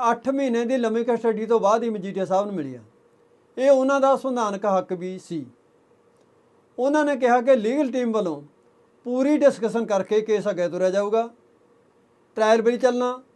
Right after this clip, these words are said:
ਤੇ ਗਵਾਹੀਆਂ ਵੀ ਹੋਣੀਆਂ ਨੇ। ਇਹ 'ਚ ਮਜੀਠੀਆ ਸਾਹਿਬ ਨੂੰ ਦੁਬਾਰਾ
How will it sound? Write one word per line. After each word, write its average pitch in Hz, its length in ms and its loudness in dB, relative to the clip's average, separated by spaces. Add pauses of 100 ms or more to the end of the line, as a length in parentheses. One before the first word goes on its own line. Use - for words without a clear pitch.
(600)
ਤੇ 269 120 10
ਗਵਾਹੀਆਂ 220 440 0
ਵੀ 240 140 -4
ਹੋਣੀਆਂ 165 320 -4
ਨੇ। 123 100 -16 (840)
ਇਹ 254 160 4
'ਚ 294 60 2
ਮਜੀਠੀਆ 226 460 0
ਸਾਹਿਬ 233 200 2
ਨੂੰ 233 80 -4
ਦੁਬਾਰਾ 202 400 0